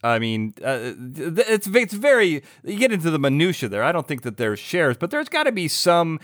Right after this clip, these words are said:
some people's, you know, vote may technically be worth one vote, but the influence that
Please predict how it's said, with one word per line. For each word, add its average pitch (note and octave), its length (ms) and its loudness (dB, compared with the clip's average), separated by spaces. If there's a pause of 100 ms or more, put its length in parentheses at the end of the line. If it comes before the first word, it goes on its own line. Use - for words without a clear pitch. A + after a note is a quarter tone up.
(120)
some G#3 200 0
people's, F3 500 -2
you E3+ 180 -4
know, C3+ 280 0 (240)
vote C#3+ 400 2
may D#3+ 240 2
technically F#3+ 720 -4
be E3+ 120 -4
worth D3 280 0
one C3 260 0
vote, A#2+ 340 0 (240)
but C3 160 2
the C3+ 160 2
influence C#3+ 540 0
that B2 220 2